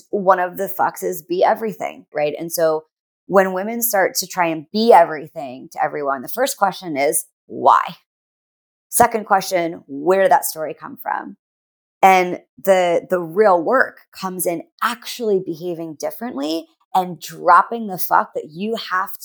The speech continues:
to be liked, that everyone has to pat you on the back and reward you and, and validate you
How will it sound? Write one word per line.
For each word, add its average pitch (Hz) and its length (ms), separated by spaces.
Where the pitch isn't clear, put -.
to 160 420
be 147 200
liked, - 480
that - 160
everyone 220 640
has 180 400
to 160 300
pat 214 200
you 202 80
on 190 120
the 180 80
back 170 320
and 180 140
reward 185 480
you 165 200
and, 156 460
and 151 360
validate 185 560
you 135 240